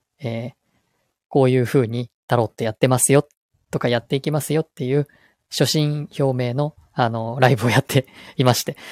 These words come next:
最初あの、一時間やってたんですけど、ちょっとなんか電波が悪くて落ちてしまって、ちょっとカムバックしてですね、あの、もし質問あればっていう、あの、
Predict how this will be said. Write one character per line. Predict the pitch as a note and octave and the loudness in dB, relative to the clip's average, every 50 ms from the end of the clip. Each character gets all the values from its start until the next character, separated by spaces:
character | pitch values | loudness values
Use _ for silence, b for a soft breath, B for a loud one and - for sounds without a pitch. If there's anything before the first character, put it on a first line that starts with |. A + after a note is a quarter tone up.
| B B | B B
最 | - G#3 F#3+ | 8 8 8
初 | - G#3 | 10 8
あ | F3+ | 6
の、 | E3+ D#3+ | 6 4
一 | D#3 D3 F#3 | 2 2 2
時 | F#3+ G3+ | 0 2
間 | G3 D#3 A#2 A#2 - - _ _ _ _ _ _ | 4 2 2 2 -2 -10 _ _ _ _ _ _
や | C#3 B2 | 0 0
っ | - _ _ _ _ | 0 _ _ _ _
て | - E3 - | 2 4 4
た | C#3 A#2+ | 4 2
ん | A2+ | 2
で | A2+ A2+ | -2 -6
す | - - | -8 -6
け | - B2+ | -6 -4
ど、 | A#2 A#2+ A#2 C#3 - _ _ _ _ _ _ _ _ | -2 -2 -4 -4 -8 _ _ _ _ _ _ _ _
ち | _ - | _ -18
ょ | |
っ | - | -4
と | - C3+ | -2 0
な | B2 C3+ A#2+ | 0 0 0
ん | |
か | B2 A2+ | 0 4
電 | B2 D#3 E3+ E3 | 4 4 4 6
波 | - C3 | 4 2
が | A#2 A2+ | 2 2
悪 | A2+ A#2 A#2+ | 0 0 -2
く | - - | -4 -6
て | - C3 | -8 -6
落 | B2 C3+ - | -6 -6 -6
ち | - | -6
て | - - | -6 -6
し | - - A#2+ | -6 -6 -8
ま | A2+ | -8
っ | G#2+ - _ _ | -10 -12 _ _
て、 | - A#2+ - - _ _ _ _ _ _ _ _ _ _ _ _ _ _ _ _ _ _ _ | -12 -12 -12 -12 _ _ _ _ _ _ _ _ _ _ _ _ _ _ _ _ _ _ _
ち | - - | -12 -10
ょ | |
っ | |
と | - B2+ | -10 -6
カ | - - C3 | -2 0 0
ム | C3+ C#3 | 2 4
バ | C#3 D3+ - | 2 2 2
ッ | |
ク | - - A#2+ | 0 -6 -12
し | - - | -12 -10
て | - A#2+ A#2 | -10 -10 -10
で | A#2+ | -12
す | - - - | -12 -10 -10
ね、 | A#2+ A#2 - _ _ _ _ _ | -10 -10 -12 _ _ _ _ _
あ | _ - A#2 A2+ | _ -4 -4 -4
の、 | A2 A2+ A#2 A2+ A2+ A#2 A#2 C3+ C#3+ D#3 D#3+ - _ _ _ _ _ _ _ _ _ _ _ | -4 -6 -8 -8 -8 -8 -8 -10 -10 -12 -14 -18 _ _ _ _ _ _ _ _ _ _ _
も | - C3+ | -4 -4
し | - C#3 | -2 -2
質 | - - - - D3 | -4 -4 -4 -2 0
問 | C#3+ C#3+ C#3+ C#3+ C#3+ - - _ _ _ _ _ _ _ _ _ | 0 0 0 -2 -6 -10 -14 _ _ _ _ _ _ _ _ _
あ | D#3+ C#3+ | 4 4
れ | C3 | 6
ば | B2 C#3+ C#3 | 6 6 6
っ | D3 - _ _ _ _ _ _ | 4 4 _ _ _ _ _ _
て | - B2+ - - _ _ _ _ _ _ _ | -10 -10 -10 -10 _ _ _ _ _ _ _
い | - C3+ | -4 -2
う、 | B2+ A#2+ A#2+ A#2 A#2+ G3 - _ _ _ _ | -2 -2 -2 -6 -8 -12 -16 _ _ _ _
あ | _ - B2+ A2 | _ -14 -12 -10
の、 | A2+ A2 A2+ A#2 A2+ A#2 C3+ F#3+ | -10 -10 -12 -12 -14 -14 -16 -18